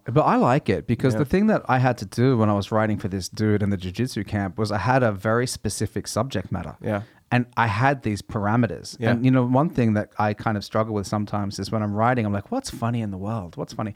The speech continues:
Speaker 2: Mm.
Speaker 1: But when you narrow it down to go, "What's funny about this camp?" Or, "What's funny about this guy turning forty?"
Speaker 2: Yeah.
Speaker 1: Then you're like, "Okay, let's extract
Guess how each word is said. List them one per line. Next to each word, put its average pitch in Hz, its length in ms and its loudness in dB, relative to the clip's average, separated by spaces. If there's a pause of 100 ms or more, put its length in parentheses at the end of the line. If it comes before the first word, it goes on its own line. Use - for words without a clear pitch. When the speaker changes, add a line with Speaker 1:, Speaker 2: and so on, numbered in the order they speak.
(180)
Speaker 2:
Mm. 110 160 -4
Speaker 1:
But 127 140 2
when 139 120 4
you 151 80 4
narrow 113 380 4
it 101 80 -6
down 107 300 0
to - 80 -8
go, 101 100 0
"What's 131 320 -4
funny 127 320 0
about 101 300 -2
this 113 160 -4
camp?" 98 520 -6
Or, 104 120 -8
"What's 165 180 -2
funny 143 300 0
about 104 340 -2
this 117 180 -2
guy 107 220 -6
turning 104 340 -6
forty?" 101 340 -10 (180)
Speaker 2:
Yeah. 104 140 -6 (260)
Speaker 1:
Then 117 160 2
you're 120 80 4
like, 104 180 0
"Okay, 175 380 0
let's 101 260 -2
extract 107 640 -2